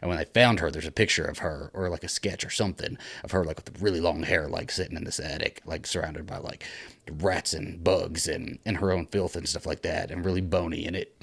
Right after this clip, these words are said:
reminded me of this movie. This movie reminded me of that, actually. So.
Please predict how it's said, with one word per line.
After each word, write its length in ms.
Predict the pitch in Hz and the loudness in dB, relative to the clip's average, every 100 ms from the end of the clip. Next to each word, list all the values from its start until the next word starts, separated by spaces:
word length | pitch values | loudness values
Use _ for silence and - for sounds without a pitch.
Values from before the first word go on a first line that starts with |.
| - - | -16 -12
reminded 680 | 87 87 85 98 95 85 80 | -10 -8 -2 0 2 0 0
me 100 | 80 | -2
of 80 | |
this 160 | 78 - | -2 -4
movie. 400 | - - - - _ - | -4 -6 -8 -12 _ 0
This 160 | 92 | 4
movie 220 | 104 110 90 | 6 6 6
reminded 380 | 80 87 82 | 4 2 0
me 80 | 82 | -6
of 100 | - | 0
that, 320 | 87 82 - - | 2 2 0 0
actually. 480 | 71 - - 69 - - - - - - | 0 0 -4 -6 -8 -14 -16 -14 -16 -14
So. 260 | - - | -8 -6